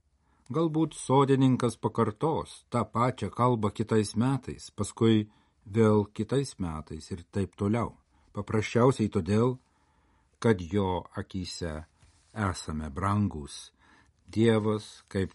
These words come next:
tas sodininkas, rūpinasi mumis, mus apkasa, genėja,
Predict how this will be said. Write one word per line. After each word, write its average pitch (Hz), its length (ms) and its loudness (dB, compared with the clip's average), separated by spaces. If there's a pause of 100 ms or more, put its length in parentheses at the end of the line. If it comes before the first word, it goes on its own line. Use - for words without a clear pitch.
tas 143 220 -2
sodininkas, 104 1040 0 (240)
rūpinasi 107 1120 0
mumis, 92 680 -2
mus 73 240 -12
apkasa, 104 640 -2
genėja, 110 640 -2